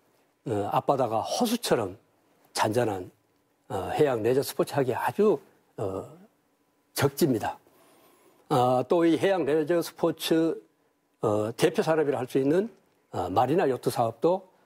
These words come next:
어, 우리 국민 소득 수준 향상과, 어, 여가 시간의 증대에 따라서 상당히 앞으로 미래 각광을 받는 산업 중에 하나입니다. 아직은 외국의 수준에는 미치지 못하지만은 최근에, 에, 마리나 요트, 보트, 어, 이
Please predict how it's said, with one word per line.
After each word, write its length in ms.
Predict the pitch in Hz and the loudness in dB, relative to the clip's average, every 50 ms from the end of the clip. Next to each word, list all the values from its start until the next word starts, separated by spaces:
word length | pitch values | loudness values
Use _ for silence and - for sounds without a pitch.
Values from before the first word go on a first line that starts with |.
| _ _ _ | _ _ _
어, 280 | 120 98 90 98 - - | -6 -6 -6 -6 -6 -2
우리 300 | - 160 120 107 101 123 - _ _ _ _ _ | 0 2 2 2 2 -2 -6 _ _ _ _ _
국민 200 | - 123 120 107 | -2 0 0 0
소득 260 | - - 175 170 - | 2 2 0 0 0
수준 200 | - - - 120 | -6 -4 -4 -4
향상과, 560 | 107 113 120 113 113 107 104 104 117 117 117 - - _ _ _ _ | -2 0 -2 0 0 -2 0 2 0 0 0 -4 -8 _ _ _ _
어, 80 | - - 98 | -6 -2 0
여가 180 | 117 123 131 165 | 2 2 2 2
시간의 320 | 151 - 156 143 123 113 | 0 0 0 0 0 0
증대에 280 | - - 131 123 113 110 | -2 -2 0 0 0 -2
따라서 420 | - - 107 107 101 - 139 127 131 - - _ _ _ | 0 0 0 0 0 0 0 -2 -2 -4 -12 _ _ _
상당히 380 | - - 165 170 180 160 139 | -2 -2 2 2 2 2 2
앞으로 220 | 123 - - 120 117 | 0 0 -2 -4 0
미래 320 | 117 175 190 175 120 - - _ _ _ | 2 2 2 2 0 0 -8 _ _ _
각광을 420 | - - 123 - - 190 196 226 190 | -4 -4 0 2 2 2 2 2 0
받는 200 | 156 131 123 110 | 0 0 -2 -2
산업 280 | - 139 139 127 120 | -2 -2 -2 -2 -2
중에 260 | - 113 113 98 92 - _ _ _ _ | 0 0 0 0 -2 -6 _ _ _ _
하나입니다. 560 | _ - 165 190 185 165 135 107 - 107 104 - _ _ _ _ - _ - _ _ _ | _ -4 -2 0 0 0 0 -2 -4 -6 -10 -12 _ _ _ _ -20 _ -20 _ _ _
아직은 320 | - 131 139 160 208 214 165 | 0 2 2 4 2 2 4
외국의 280 | 156 180 196 185 180 | 2 2 2 0 -2
수준에는 540 | 160 - - 156 170 156 156 147 135 123 123 | -2 -2 -2 0 2 2 4 2 2 -2 -4
미치지 260 | 131 - - 156 127 | -8 -4 -4 -2 0
못하지만은 640 | 120 131 131 127 120 113 110 113 113 120 117 107 90 - _ _ _ _ _ _ _ _ | 2 2 2 2 2 2 0 0 2 2 0 0 -2 -8 _ _ _ _ _ _ _ _
최근에, 560 | - - 185 190 185 170 170 175 180 185 180 - _ _ - | 0 2 2 2 4 2 2 2 0 0 -4 -6 _ _ -6
에, 160 | - 113 95 | -4 -4 -2
마리나 360 | 104 101 123 127 135 139 127 123 | 0 0 0 2 2 0 0 0
요트, 440 | 120 117 - - - 135 139 143 - _ _ _ _ _ _ _ | -2 -4 -4 0 2 2 2 0 -2 _ _ _ _ _ _ _
보트, 360 | 165 175 180 - _ - 160 139 139 139 139 143 - 139 117 110 104 104 107 | 0 0 0 -4 _ 0 2 4 4 2 2 0 0 -2 -2 -2 -4 -6 -8
어, 40 | - - _ _ _ _ _ _ _ _ | -10 -12 _ _ _ _ _ _ _ _
이 200 | 139 110 98 | -6 -4 -4